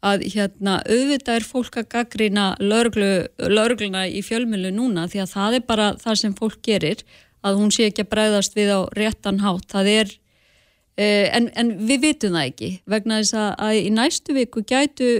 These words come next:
þið verið að taka í viðtal forsma-, eh, hérna, talsmann Geðhjálpar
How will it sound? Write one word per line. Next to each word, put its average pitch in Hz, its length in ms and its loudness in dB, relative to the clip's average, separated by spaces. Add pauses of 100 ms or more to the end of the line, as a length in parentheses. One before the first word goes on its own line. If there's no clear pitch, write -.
þið 262 340 -2
verið 226 260 2
að 220 120 -2
taka 220 300 -2
í 214 80 2
viðtal 233 460 0 (540)
forsma-, 226 580 0
eh, 80 520 -4
hérna, 196 560 0
talsmann 220 720 0 (600)
Geðhjálpar 220 680 0